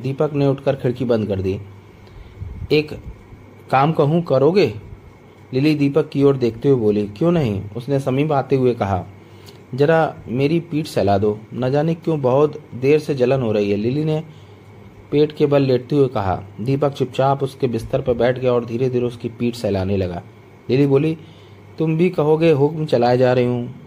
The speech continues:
करूँ भी क्या? और घर में है ही कौन? देखो ना, अब लड़कियों के काम भी तुमसे ले रही हूँ।"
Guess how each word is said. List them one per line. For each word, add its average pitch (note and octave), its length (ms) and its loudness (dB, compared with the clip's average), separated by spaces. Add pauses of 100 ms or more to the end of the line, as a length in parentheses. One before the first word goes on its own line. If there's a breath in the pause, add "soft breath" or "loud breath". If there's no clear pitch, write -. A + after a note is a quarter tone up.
करूँ D#3 240 2
भी D3+ 120 -2
क्या? A2+ 280 -2 (360)
और C#3+ 180 2
घर C3+ 240 0
में D3+ 200 0
है A#2+ 160 2
ही D3+ 100 2
कौन? G#2 300 -6 (520)
देखो C3 220 0
ना, D3+ 180 2
अब C3+ 100 -2
लड़कियों C#3 840 -2
के D#3 120 0
काम D3+ 280 0
भी D#3 80 0
तुमसे C#3+ 300 -2
ले B2 140 4
रही A2+ 200 2
हूँ।" G2 240 -6